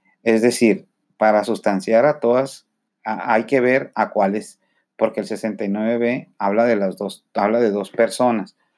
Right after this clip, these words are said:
habla de los cefos, empresas fis-, empe-, empresas facturadoras de operaciones simuladas, y habla de los cedos,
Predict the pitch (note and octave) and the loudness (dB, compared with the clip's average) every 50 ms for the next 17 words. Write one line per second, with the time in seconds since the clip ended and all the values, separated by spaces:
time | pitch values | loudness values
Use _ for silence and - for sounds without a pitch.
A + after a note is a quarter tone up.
0 | _ _ _ _ - A2 A2 A2+ A#2+ B2+ B2+ A#2+ G#2+ G#2 F#2+ - - B2+ C#3 - | _ _ _ _ -4 -2 0 2 2 2 2 2 0 -4 -4 -2 0 0 0 0
1 | D#3 - G2 G#2+ - - _ _ _ _ _ - A2+ G#2+ G#2+ A#2 A2+ C3+ D3 C#3+ | 0 -4 -6 -6 -8 -12 _ _ _ _ _ -10 -8 -4 -2 -2 -2 -2 -4 -6
2 | - - A#2 - - - - A#2+ A2 G#2+ G2 - A2 G#2 - - - A#2+ A2+ G2+ | -4 -4 -4 -4 -8 -12 -12 -10 -10 -8 -6 -8 -8 -8 -10 -12 -10 -8 -8 -6
3 | G2 A#2 A2+ B2+ B2 - B2 - - - A2+ G#2+ G2+ G#2 G#2+ A2+ C3 D3 C#3+ - | -4 -4 -4 -4 -4 -6 -6 -6 -4 -4 -2 -2 0 0 0 0 0 0 -2 -6
4 | - _ _ _ _ _ _ _ _ _ - A2+ A2 G2 - A2+ G#2+ G2+ - B2 | -12 _ _ _ _ _ _ _ _ _ -4 -2 -2 -2 -2 -4 -4 -4 -2 -2
5 | A#2+ C3 B2 D3 D3 D#3 D#3 C#3+ B2 A#2+ C3+ D#3 D#3 - - _ _ - G#2 G2+ | -2 0 0 -2 -2 0 2 2 2 2 0 -2 -6 -12 -18 _ _ -4 -2 0
6 | G2+ A2 A2+ A2+ A2+ A#2+ A#2+ - D#3+ E3+ E3 D3 A#2+ - - | 2 2 2 2 2 0 0 2 2 2 2 2 0 -4 -10